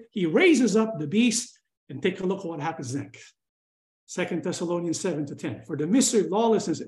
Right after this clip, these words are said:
is already at work. Only he who now restrains will do so until he is taken out of the way. And then the lawless one will be revealed,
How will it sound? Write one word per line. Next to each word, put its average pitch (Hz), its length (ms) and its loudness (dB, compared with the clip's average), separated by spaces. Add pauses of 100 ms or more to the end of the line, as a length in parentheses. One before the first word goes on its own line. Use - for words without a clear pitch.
is 175 160 2
already 277 420 0
at 247 100 -2
work. 233 360 -2 (400)
Only 196 380 0
he 262 680 4 (200)
who 185 140 -2
now 190 280 2
restrains 190 640 -2
will 170 140 -4
do 320 180 6
so 208 440 0 (260)
until 226 340 4
he 233 220 2
is 226 160 -2
taken 226 340 0
out 233 140 -2
of 226 80 -4
the 285 80 0
way. 302 400 -4
And 208 180 -4
then 240 160 2
the 240 100 2
lawless 330 580 4
one 226 340 0
will 220 80 -2
be 208 80 -4
revealed, 202 460 -4